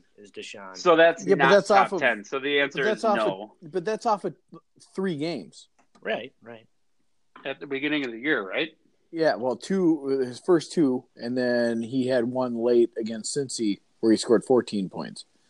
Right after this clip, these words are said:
Speaker 1: Yeah.
Speaker 3: So I'm just saying, I don't know. I'm, I'm not.
Speaker 1: He's got more than Woods. Woods is fourteen.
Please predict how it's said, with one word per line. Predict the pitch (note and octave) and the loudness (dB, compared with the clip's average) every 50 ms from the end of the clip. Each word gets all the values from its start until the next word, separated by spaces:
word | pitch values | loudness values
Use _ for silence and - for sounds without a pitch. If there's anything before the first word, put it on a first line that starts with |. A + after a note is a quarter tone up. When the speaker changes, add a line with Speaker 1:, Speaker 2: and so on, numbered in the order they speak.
| _ - | _ -16
Speaker 1:
Yeah. | - - G#2 | -14 -12 -6
Speaker 3:
So | G2+ - F#3+ | 0 2 4
I'm | F#3+ | 4
just | E3 C3 - - | 4 4 4 6
saying, | D#3 C#3+ B2+ G#2+ G2+ | 4 4 6 6 6
I | A2 C#3 | 6 6
don't | C3 A#2 F#2+ | 6 4 0
know. | F2 E2 E2 - - | -2 -6 -10 -8 -6
I'm, | C3 C3+ C#3+ - - | -6 -6 -6 -6 -6
I'm | - C3+ C#3+ | -6 -4 0
not. | D3+ D3 C#3 C3+ - - _ _ _ _ | 2 2 2 2 0 -6 _ _ _ _
Speaker 1:
He's | - - | -10 -2
got | F#3+ F#3+ F#3 F#3 | -2 -2 2 2
more | F#3+ G3 | 2 2
than | D#3+ C#3 | 2 0
Woods. | D3 G3 A#3 A3+ F#3+ - - - _ _ _ _ _ _ _ | -2 -4 -6 -6 -12 -18 -20 -20 _ _ _ _ _ _ _
Woods | C#3 D#3 E3+ D#3+ D3+ | -16 -16 -16 -14 -18
is | C3+ - | -20 -16
fourteen. | _ D#3 D#3 C3+ - - - D#3 C#3+ B2 A2+ | _ -8 -8 -8 -10 -14 -16 -16 -16 -16 -16